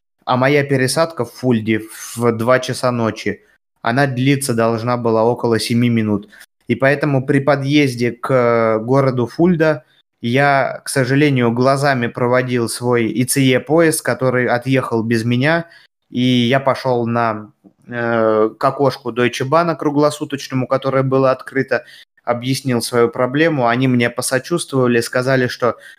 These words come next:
вернут, по-моему, двадцать пять процентов от стоимости билета. Я должен был заполнить анкету,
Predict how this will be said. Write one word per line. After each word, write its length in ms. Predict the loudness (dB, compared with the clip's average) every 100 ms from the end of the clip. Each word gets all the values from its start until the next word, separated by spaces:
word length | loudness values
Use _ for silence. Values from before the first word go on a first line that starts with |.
| -6
вернут, 560 | 0 0 0 -2 -2
по-моему, 400 | -2 0 0 -2
двадцать 420 | 0 0 -2 -8 -2
пять 240 | -2 -2
процентов 560 | -6 -6 -4 -6 -6 -6
от 140 | -6
стоимости 500 | -2 -2 0 -4 -6
билета. 460 | -2 2 2 0 0
Я 160 | 0
должен 380 | 2 0 0 0
был 160 | 0 0
заполнить 520 | -2 -2 -2 -2 -2
анкету, 580 | -2 -2 -2 -2 -2